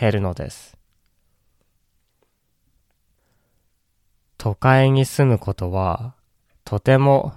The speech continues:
便利ですが、自然に触れることが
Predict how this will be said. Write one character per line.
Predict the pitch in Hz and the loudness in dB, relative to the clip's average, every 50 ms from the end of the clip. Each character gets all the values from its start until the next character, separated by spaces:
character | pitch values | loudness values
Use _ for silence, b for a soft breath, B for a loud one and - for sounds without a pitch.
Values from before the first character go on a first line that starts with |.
| - | -6
便 | 117 107 120 123 127 120 | 0 2 2 2 2 2
利 | 110 98 90 | 0 -2 -2
で | 87 85 | -4 -6
す | 80 - 104 90 | -8 -8 -8 -6
が、 | 92 87 85 - - 120 - _ _ _ _ _ _ _ _ _ _ _ _ _ _ _ _ _ _ | -6 -6 -6 -6 -10 -14 -16 _ _ _ _ _ _ _ _ _ _ _ _ _ _ _ _ _ _
自 | - - - 110 101 95 | -18 -10 -6 -6 -4 -2
然 | 117 120 120 120 120 123 120 | 0 0 2 2 2 0 0
に | 110 98 | -2 -2
触 | - - 113 113 | -4 -4 -2 2
れ | 120 131 135 | 4 4 4
る | 143 139 | 4 0
こ | - - 139 | -2 -2 -2
と | - 131 113 101 | 0 0 2 2
が | 107 101 101 - - - | 2 2 2 0 -2 -8